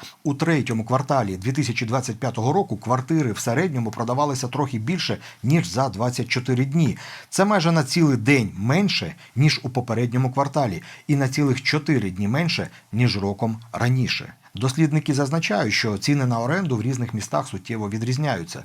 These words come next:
Найбільше в третьому кварталі просили за квадратний метр у Мюнхені. У середньому це двадцять два євро дев'яносто шість центів.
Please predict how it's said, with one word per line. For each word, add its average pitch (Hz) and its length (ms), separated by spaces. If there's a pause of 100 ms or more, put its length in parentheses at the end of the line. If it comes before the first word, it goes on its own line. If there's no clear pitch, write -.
(360)
Найбільше 156 440
в 127 60
третьому 139 320
кварталі 127 360
просили 117 380
за 98 120
квадратний 113 460
метр 113 340 (320)
у 131 120
Мюнхені. 110 600
У 92 120
середньому 135 440
це 131 160
двадцять 107 380
два 104 180
євро 117 320
дев'яносто 95 400
шість - 300
центів. 92 380